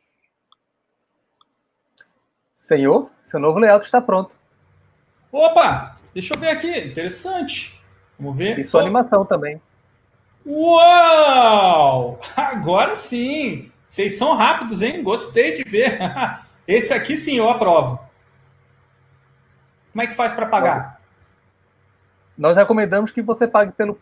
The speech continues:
Speaker 1: PicPay, senhor, que é nosso, também nosso parceiro, e você pode ainda ganhar um cashback de dois e cinquenta.
Speaker 2: Uh, cashback dois e cinquenta, cinquenta por cento de desconto. <laughs> Ah, beleza.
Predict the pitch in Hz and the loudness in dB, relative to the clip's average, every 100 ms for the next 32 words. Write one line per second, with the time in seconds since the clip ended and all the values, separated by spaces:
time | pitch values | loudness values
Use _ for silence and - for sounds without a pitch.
0 | - 269 - - 185 170 160 127 123 - | -4 -4 -4 -4 -4 -4 -8 -8 -10 -16
1 | _ _ 170 151 156 - 180 180 220 208 | _ _ -2 -2 -2 -2 -2 0 -2 0
2 | 220 185 165 165 214 - _ _ - 165 | 0 0 -2 -4 -4 -10 _ _ -14 -4
3 | 202 202 202 196 202 202 185 208 190 - | -2 0 0 0 0 0 2 0 0 0
4 | 254 - 156 170 156 156 160 156 220 202 | 0 -2 0 2 2 -6 -4 0 0 -2
5 | 214 - 147 135 - _ _ _ _ _ | -8 -8 -8 -10 -18 _ _ _ _ _
6 | _ _ _ 320 349 381 381 381 381 381 | _ _ _ 0 4 6 8 8 6 4
7 | 381 381 370 - 339 370 349 285 339 349 | 4 2 0 0 0 0 -2 2 4 4
8 | 330 320 339 339 - 330 349 349 - 311 | -2 -4 -6 -6 -4 -2 -2 -6 -10 -6
9 | 349 349 349 - 330 330 - - 349 381 | -6 -6 -8 -8 -8 -10 -12 -4 -4 -4
10 | - 311 294 269 320 339 320 294 262 247 | 0 0 2 2 2 2 2 0 -4 -4
11 | 262 285 262 208 - | 0 2 2 -2 -12